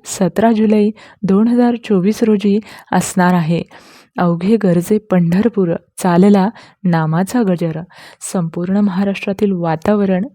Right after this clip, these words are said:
विठुमय झालं असून अवघ्या काही दिवसांवर आषाढी एकादशी येऊन ठेपली आहे. आषाढी एकादशीलाच देवशयनी एकादशी असं देखील म्हणतात. हा वारकरी संप्रदायाचा सर्वात मोठा उत्सव आहे.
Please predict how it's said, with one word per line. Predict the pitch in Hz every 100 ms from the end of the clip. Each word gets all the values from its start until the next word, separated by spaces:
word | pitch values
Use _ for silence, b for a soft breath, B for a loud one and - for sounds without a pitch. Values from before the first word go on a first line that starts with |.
| 190
विठुमय | 180 180 - 226 247
झालं | 202 180 190 180
असून | - 190 196 B B B 175
अवघ्या | 170 180 214
काही | 214 220
दिवसांवर | 196 175 170 208 214 220 220
आषाढी | 170 160 202 196
एकादशी | 185 - 180 185 202 196 - 185
येऊन | 165 156 185
ठेपली | 202 185 175 160
आहे. | 156 165 190 B B B -
आषाढी | 170 - 185 185 -
एकादशीलाच | 180 180 196 208 214 196 214 B B B
देवशयनी | 196 185 240 254 247 233 233
एकादशी | 190 175 196 190 185 196 -
असं | 185 - 185
देखील | 202 196 240
म्हणतात. | 220 170 165 165 - B B B 208
हा | 180
वारकरी | 165 160 160 180 196
संप्रदायाचा | - 170 180 180 175 185 185 262 269
सर्वात | - 185 165 175 214 247
मोठा | 220 208 208
उत्सव | 170 - 180
आहे. | 160 156